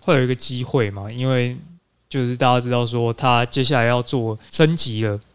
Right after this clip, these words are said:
我们来讲一下这个到底有差多少。现在的这个手续费呢，是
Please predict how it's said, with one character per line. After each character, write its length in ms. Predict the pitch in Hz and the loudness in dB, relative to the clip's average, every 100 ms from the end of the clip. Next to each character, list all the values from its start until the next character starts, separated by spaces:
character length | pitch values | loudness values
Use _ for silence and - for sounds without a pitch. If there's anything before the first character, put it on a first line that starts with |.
| _ | _
我 100 | 151 | -6
们 100 | 131 | 0
来 100 | 131 | 2
讲 200 | 139 123 | 2 0
一 40 | 117 | 0
下 140 | 143 | 0
这 140 | 131 147 | 2 0
个 80 | |
到 160 | 139 147 | 2 2
底 160 | 120 110 | 0 -4
有 120 | 107 | -4
差 280 | - 127 123 | 0 0 2
多 200 | 120 117 | -2 -2
少。 320 | 127 104 101 | -4 -6 -4
现 260 | - 208 | 0 2
在 140 | 190 196 | 4 4
的 160 | 139 | 4
这 140 | 131 165 | 0 0
个 180 | 143 127 | 0 0
手 280 | - 117 | 0 -2
续 200 | 107 151 | -2 -4
费 280 | 135 147 120 | -2 -2 -2
呢， 200 | 113 110 | -4 -6
是 400 | 110 139 123 117 | -4 -4 -2 -4